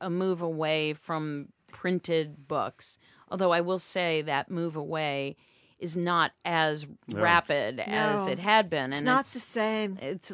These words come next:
Speaker 1: leveling off.
Speaker 2: Including a young, amongst young people, we were told by the librarians on Friday, by the
Speaker 1: That
Speaker 2: way,
Speaker 1: they're
Speaker 2: where the assumption
Speaker 1: returning to
Speaker 2: was
Speaker 1: books.
Speaker 2: people of our generation are the ones that want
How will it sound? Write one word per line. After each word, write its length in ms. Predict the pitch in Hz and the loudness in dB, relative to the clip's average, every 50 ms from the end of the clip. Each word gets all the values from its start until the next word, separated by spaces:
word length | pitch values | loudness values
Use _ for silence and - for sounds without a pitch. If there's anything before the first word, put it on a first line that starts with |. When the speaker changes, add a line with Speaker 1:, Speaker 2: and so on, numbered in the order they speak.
| - | -12
Speaker 1:
leveling 680 | - 185 170 180 196 196 190 185 185 180 180 165 160 160 | -10 -6 -4 0 2 2 2 2 2 0 0 0 2 2
off. 440 | 170 185 202 185 151 151 151 - _ _ - - - - - _ _ - - | 4 4 4 4 4 2 0 -4 _ _ -20 -20 -20 -20 -20 _ _ -8 -4
Speaker 2:
Including 400 | 143 147 - - 247 269 254 233 190 | -4 -2 2 2 2 4 4 4 4
a 40 | |
young, 300 | 156 147 143 139 139 135 - - | 4 4 4 2 0 -2 -2 0
amongst 320 | 147 143 143 143 127 - | 2 4 4 2 2 0
young 200 | 135 143 165 190 | 0 0 0 0
people, 300 | 185 - 113 95 80 95 92 | -2 -4 -4 -4 -4 -4 -4
we 80 | 101 104 | -2 -2
were 100 | 107 110 | -4 -4
told 340 | - - 127 117 117 101 90 | -2 0 0 0 0 0 0
by 180 | 110 107 104 | 2 2 2
the 100 | 101 101 | 2 0
librarians 680 | 104 101 101 101 98 90 104 101 104 104 101 98 87 | 0 0 0 0 0 0 0 0 0 -2 -4 -4 -4
on 140 | 95 95 92 | -4 -6 -6
Friday, 340 | 90 - 120 117 123 117 98 | -6 -4 -4 -2 -2 -2 -4
by 120 | 82 - | -4 -4
the 40 | 80 | 0
Speaker 1:
That 120 | - 214 - | 2 2 4
Speaker 2:
way, 40 | 101 | 6
Speaker 1:
they're 160 | 156 214 208 | 6 6 6
Speaker 2:
where 80 | 202 190 | 6 6
the 40 | 196 | 4
assumption 500 | 185 - - 175 180 180 226 196 180 - | 4 4 4 6 6 6 4 2 2 2
Speaker 1:
returning 60 | 127 | 4
to 180 | 120 120 117 117 | 4 4 4 4
Speaker 2:
was 100 | 117 107 | 2 2
Speaker 1:
books. 380 | 208 214 208 - - - - - | 0 0 0 -2 -4 -8 -4 0
Speaker 2:
people 240 | - 165 - 147 139 | 0 2 2 4 2
of 100 | 127 110 | 4 6
our 140 | 123 127 131 | 6 4 4
generation 600 | 120 107 117 110 104 101 98 98 92 - 104 98 | 4 2 0 0 0 0 -2 -2 -2 -2 -4 -2
are 60 | 92 | -2
the 80 | 92 98 | -2 -2
ones 260 | 95 98 98 98 92 | -2 -2 -2 -2 -4
that 80 | 101 95 | -4 -4
want 260 | 95 92 92 90 | -4 -4 -4 -6